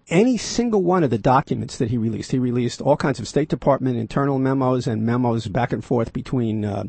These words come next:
uh, various other people in various countries where they operate, and he released,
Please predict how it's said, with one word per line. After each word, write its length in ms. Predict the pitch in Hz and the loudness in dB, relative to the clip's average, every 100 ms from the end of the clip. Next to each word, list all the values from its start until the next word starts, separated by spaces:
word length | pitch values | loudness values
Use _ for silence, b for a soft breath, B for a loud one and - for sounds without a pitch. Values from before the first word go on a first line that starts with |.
| - B B B - | -12 B B B -8
uh, 220 | 139 - | -4 -4
various 440 | 123 131 117 110 147 | 0 2 4 2 2
other 160 | 131 | 0
people 320 | - 151 - | 0 -2 0
in 100 | 113 | 0
various 280 | 113 117 107 | 2 2 0
countries 480 | - 151 147 143 135 | 0 -2 0 -2 -2
where 140 | 131 | 0
they 120 | 123 120 | 2 2
operate, 440 | 120 - 120 107 - B B B | 0 2 0 0 -6 B B B
and 140 | B 135 | B 0
he 80 | 156 | 0
released, 480 | 170 160 156 - | 2 2 0 -2